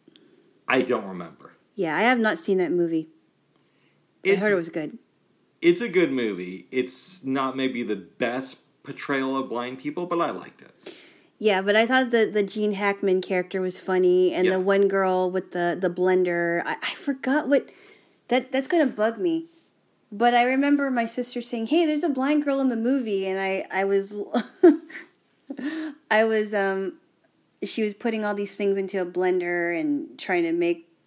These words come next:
Speaker 2: some drinks or whatever, and it turned out really bad.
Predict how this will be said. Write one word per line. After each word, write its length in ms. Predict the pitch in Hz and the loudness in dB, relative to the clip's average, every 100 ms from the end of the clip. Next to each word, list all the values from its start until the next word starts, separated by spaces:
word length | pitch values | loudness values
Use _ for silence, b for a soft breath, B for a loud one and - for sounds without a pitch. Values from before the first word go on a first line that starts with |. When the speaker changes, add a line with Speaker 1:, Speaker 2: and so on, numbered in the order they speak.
| - | -20
Speaker 2:
some 520 | - 180 165 165 - - | -8 -2 -2 -2 -6 -10
drinks 340 | - 180 175 175 | -2 0 0 -2
or 100 | 170 | -6
whatever, 460 | 170 170 160 160 | -2 -2 -4 -6
and 280 | 156 147 160 - b b b b _ | -4 -2 -4 -8 b b b b _
it 100 | 190 | -6
turned 240 | - 202 185 | -4 -2 -2
out 140 | 127 | -2
really 220 | 170 165 | -2 -2
bad. 400 | 160 156 151 160 | -4 -6 -6 -6